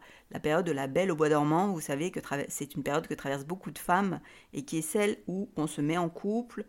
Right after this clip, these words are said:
où on se met en pilotage automatique pour faire, euh, un maximum de choses ou pour tout faire et où on doit s'oublier pour s'occuper des autres. Et à un moment, je me suis sentie tellement mal que j'ai pas eu d'autre solution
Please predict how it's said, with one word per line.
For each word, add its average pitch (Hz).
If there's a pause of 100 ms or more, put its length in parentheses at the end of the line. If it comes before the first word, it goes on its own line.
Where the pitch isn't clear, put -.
(100)
où 156
on 143
se -
met 170
en 139
pilotage 165
automatique 160 (320)
pour -
faire, 175 (260)
euh, 135
un 135
maximum 165
de 165
choses 170
ou 143
pour -
tout 220
faire 196 (420)
et 220
où 170
on 160
doit 196
s'oublier 175
pour 208
s'occuper 185
des 151
autres. - (1200)
Et 151 (100)
à 151
un 151
moment, 180
je 285
me 175
suis 165
sentie 151
tellement 185
mal 240
que 151
j'ai 143
pas 165
eu 196
d'autre 170
solution 151